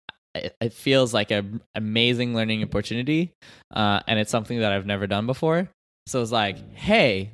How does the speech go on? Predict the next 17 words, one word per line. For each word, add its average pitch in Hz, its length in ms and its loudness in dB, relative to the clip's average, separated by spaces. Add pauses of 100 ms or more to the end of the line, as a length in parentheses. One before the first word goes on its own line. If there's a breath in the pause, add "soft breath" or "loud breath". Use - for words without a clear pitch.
like, 104 240 0
<laughs> 147 340 2 (420 loud breath)
let's, - 580 2 (160)
uh, 123 340 6 (220)
use 135 320 6
these 139 180 2
two 139 140 4
things 113 600 4
and 104 680 2 (360)
basically 110 840 0 (240)
solve 110 260 2
that 113 140 4
problem 92 460 0
for - 140 -4
me." 95 300 0 (400 loud breath)
Um, 101 480 2
so 120 600 4